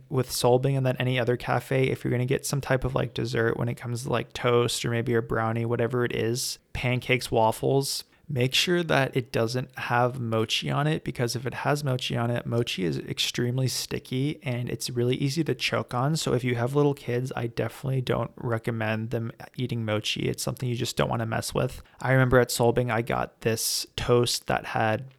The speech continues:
mochi. It basically, think of, like, a sticky marshmallow. That's kinda what it feels like. And so it was, like, two pieces of toast with mochi in the middle, and then it had ice cream on top with, like, caramel sauce and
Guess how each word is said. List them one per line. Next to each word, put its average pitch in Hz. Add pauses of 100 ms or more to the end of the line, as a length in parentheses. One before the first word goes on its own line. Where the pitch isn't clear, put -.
mochi. 120
It 113
basically, 135
think 143
of, 135
like, 131
a 123
sticky -
marshmallow. 120
That's 123
kinda 131
what 120
it - (160)
feels 123
like. 143 (140)
And 120
so 123
it 120
was, 123
like, 120
two 147
pieces 143
of 131
toast 127
with 120 (340)
mochi 131
in 131
the 123
middle, 120
and 127
then 120
it 123
had 117
ice 113
cream 127
on 120
top 113
with, 135
like, -
caramel 117
sauce 117
and -